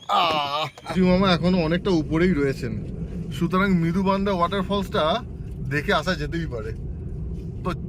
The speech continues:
চলো মৃদুবান্দা ওয়াটারফলস, জলদি চলো, জলদি আসো। একটা ঝাউ ফরেস্ট রয়েছে, আর তার,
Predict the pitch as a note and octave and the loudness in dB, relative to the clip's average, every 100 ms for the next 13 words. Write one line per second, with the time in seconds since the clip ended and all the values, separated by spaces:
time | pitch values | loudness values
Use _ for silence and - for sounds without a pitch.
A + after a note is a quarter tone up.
0 | - D#4+ D#4 D#4 D4+ A#3 A#3+ C#4+ C#4+ C#4+ | 2 4 4 4 2 0 -4 -6 -4 -6
1 | C4 C4 C4 C4+ C4 B3+ A#3 A#3+ B3 A#3 | 0 0 0 -2 2 2 2 2 4 4
2 | A3 - C#4+ C4 A3+ F#3 D#3+ D3 - - | 2 0 0 2 2 0 -2 -6 -8 -6
3 | A#3+ C4+ C#4 A#3 C4 C4+ A#3+ - B3 B3+ | -4 -4 -6 -4 -2 0 -2 -2 -6 -6
4 | A#3+ G#3 F#3+ F#3 C3+ - - - - - | -4 -4 -4 -6 -8 -10 -12 -12 -12 -12
5 | - - - - - - - - - - | -12 -14 -14 -14 -12 -12 -12 -12 -12 -14
6 | G#3+ F#3+ A#3 C3+ B2 E3+ F3+ G3 A3+ - | -10 -2 -2 -2 -2 0 0 0 0 0
7 | G#3 A3 G#3 B3 A3+ F3+ F3+ F3 | 0 2 0 -2 -2 -2 -4 -4